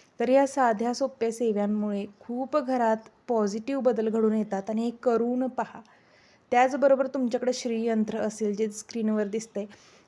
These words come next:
तर श्रीयंत्रावरती तुम्हाला श्रीसूक्त अकरा वेळा म्हणून कुंकुमार्चन करायचं आहे किंवा काहीच कुंकुमार्चन करणं शक्य नसेल तर तुम्हाला, अ, चोवीस वेळा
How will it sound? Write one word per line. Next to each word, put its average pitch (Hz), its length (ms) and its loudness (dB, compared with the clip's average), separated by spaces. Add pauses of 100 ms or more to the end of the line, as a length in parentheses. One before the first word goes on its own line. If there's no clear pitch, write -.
(100)
तर 226 80 0
श्रीयंत्रावरती 220 1080 -2
तुम्हाला 214 300 0
श्रीसूक्त 247 640 -6 (100)
अकरा 214 420 -2
वेळा 220 300 0
म्हणून 208 420 0
कुंकुमार्चन 208 760 -2
करायचं 214 440 -4
आहे 214 240 -8 (560)
किंवा 240 320 -2 (440)
काहीच 233 500 -2
कुंकुमार्चन 240 680 0
करणं 226 260 -2
शक्य 233 320 -6
नसेल 214 420 -2 (920)
तर 220 80 0
तुम्हाला, 220 340 2
अ, 214 360 0
चोवीस 233 520 0
वेळा 220 240 0